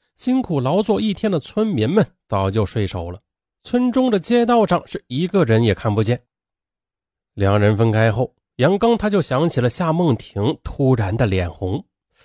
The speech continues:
他就有些奇怪地盯着美丽的背影，他看了会儿。“这丫头，小脑袋里边整天装着些什么东西啊？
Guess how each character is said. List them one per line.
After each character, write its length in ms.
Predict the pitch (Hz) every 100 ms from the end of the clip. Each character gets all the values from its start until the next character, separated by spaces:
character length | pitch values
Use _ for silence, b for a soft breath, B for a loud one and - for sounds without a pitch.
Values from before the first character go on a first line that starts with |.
| b b
他 120 | -
就 100 | 311
有 120 | 208
些 140 | 147 240
奇 360 | - - 131
怪 260 | 180 233 185
地 100 | 123
盯 220 | 117 175
着 80 | 175
美 280 | 107 98 95
丽 140 | 135
的 80 | 117
背 240 | - 147
影， 320 | 104 92 92 98
他 100 | 107
看 300 | - - 107
了 80 | 92
会 120 | 104
儿。 100 | - _ _ _ _ _ _ _ _ -
“这 220 | - -
丫 340 | 135 90 90 90
头， 200 | - _ _ _ _ _ _ _ _ _ _
小 280 | - 175
脑 280 | 233 151 -
袋 140 | - 147
里 180 | 143
边 400 | 92 92 104 147 -
整 160 | - 82
天 140 | 113
装 160 | - 175
着 80 | 135
些 80 |
什 220 | 151 - 104
么 100 | 175
东 180 | 233
西 140 | 139
啊？ 100 | 95